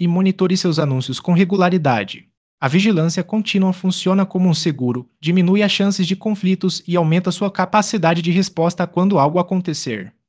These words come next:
Observação: a defesa não é apenas jurídica. Muitas vezes,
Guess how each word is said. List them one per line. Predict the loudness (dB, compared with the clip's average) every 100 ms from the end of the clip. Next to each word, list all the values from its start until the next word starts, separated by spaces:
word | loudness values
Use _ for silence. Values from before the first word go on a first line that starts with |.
| _ _
Observação: | -2 0 2 2 2 2 0 -2 -2
a | 0
defesa | 2 2 4
não | 4 4
é |
apenas | 4 4 4
jurídica. | 4 2 2 -2 -6 -10 -14 -18 _ _
Muitas | -2 0 0 0
vezes, | 0 -2 -4 -8